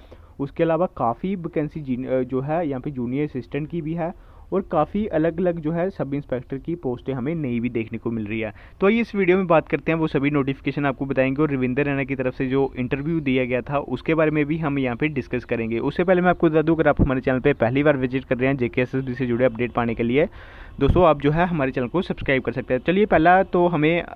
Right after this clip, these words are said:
आपको ये जो notice कल एक निकल के सामने आया था वो यहाँ पे हम आपको दिखा देते हैं। जैसा कि आप सभी को पता है, कल जो एक update निकल के सामने आया था, एक तरह से यहाँ पे अनकन्फर्म्ड यहाँ पे कह सकते हो कि जो अपडेट निकल के सामने आया था, "Higher chances are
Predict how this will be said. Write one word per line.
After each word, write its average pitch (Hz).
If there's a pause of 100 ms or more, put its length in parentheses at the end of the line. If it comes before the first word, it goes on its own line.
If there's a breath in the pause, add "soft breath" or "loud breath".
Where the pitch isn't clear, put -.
आपको 135
ये 156
जो 143
notice 135
कल 151
एक 139
निकल 135
के 151
सामने 131
आया 123
था 151
वो 151
यहाँ 123
पे 120
हम 120
आपको 120
दिखा 127
देते 110
हैं। 104 (140)
जैसा 165
कि 160
आप 165
सभी 139
को 156
पता 143
है, 147
कल 139
जो 156
एक 135 (100)
update 131
निकल 139
के 139
सामने 135
आया 127
था, 151
एक 131
तरह 139
से 156
यहाँ 131
पे 147
अनकन्फर्म्ड 151
यहाँ 143
पे 143
कह 131
सकते 135 (100)
हो 139
कि 160
जो 147
अपडेट 135
निकल 135
के 139
सामने 135
आया 127
था, 151
"Higher 147
chances 147
are 139